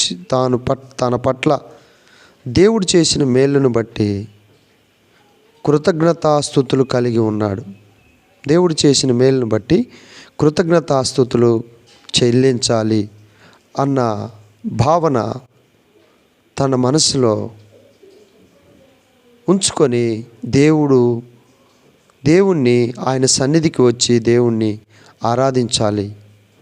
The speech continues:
లేక దేవుణ్ణి స్తుతించాలి, దేవుణ్ణి మహిమపరచాలి,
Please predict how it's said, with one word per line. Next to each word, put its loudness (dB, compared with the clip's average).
లేక 2
దేవుణ్ణి 2
స్తుతించాలి, 0
దేవుణ్ణి 0
మహిమపరచాలి, 0